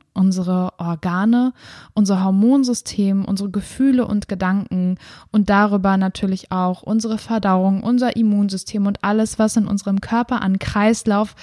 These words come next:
stattfindet. Chakra heißt übersetzt Rad oder Wirbel und genau das sind sie auch. Du kannst dir das vorstellen wie so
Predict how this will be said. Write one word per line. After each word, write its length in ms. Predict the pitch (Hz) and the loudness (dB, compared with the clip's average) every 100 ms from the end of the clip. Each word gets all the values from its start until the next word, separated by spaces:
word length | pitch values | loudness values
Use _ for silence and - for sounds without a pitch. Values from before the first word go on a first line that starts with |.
| - - | -18 -8
stattfindet. 1120 | - - 214 - - 160 - - - - - _ _ _ _ _ _ _ | -4 0 -2 -2 -8 -4 -4 -6 -12 -18 -20 _ _ _ _ _ _ _
Chakra 460 | - 294 302 - 240 | -2 0 2 0 -2
heißt 220 | 240 233 | 0 -2
übersetzt 480 | 220 208 196 196 - 190 | -2 -2 -2 -6 -8 -4
Rad 500 | 180 190 240 - - | -2 2 0 0 -6
oder 420 | 226 208 196 170 | 0 2 2 2
Wirbel 460 | 202 302 185 170 247 - - - - | 2 2 2 -2 -4 -10 -20 -20 -10
und 220 | - 233 | 0 2
genau 400 | 240 226 247 262 | 4 4 4 4
das 240 | 240 240 - | 2 0 0
sind 380 | 214 208 269 - | 0 2 2 2
sie 220 | 180 - | -4 -4
auch. 280 | 175 175 - - - - | -4 -4 -8 -20 -14 -8
Du 100 | 220 | -2
kannst 300 | 269 285 254 | 0 0 0
dir 60 | |
das 160 | 214 - | -4 -4
vorstellen 560 | - 285 - 254 240 | -2 -2 0 2 2
wie 80 | 220 | 2
so 280 | 208 226 | 0 0